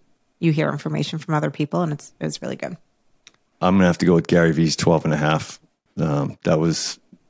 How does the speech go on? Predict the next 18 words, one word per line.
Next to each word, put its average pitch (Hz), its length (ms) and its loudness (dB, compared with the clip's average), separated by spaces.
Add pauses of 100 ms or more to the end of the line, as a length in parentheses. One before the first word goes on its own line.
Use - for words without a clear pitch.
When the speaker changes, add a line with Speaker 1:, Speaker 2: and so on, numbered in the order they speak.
Speaker 2:
his 87 180 0
perspective 85 600 -2
is 76 180 -6
very 78 340 2
insightful 76 840 -2 (120)
when 80 180 -2
you 71 240 -6 (100)
stop - 300 -4
and - 100 -4
think - 180 -4
about 76 200 -2
how 73 160 -2
he 73 60 0
explains 73 420 -4
things. - 200 -6
You're - 60 -4
like, - 140 -8
"Okay, - 340 -4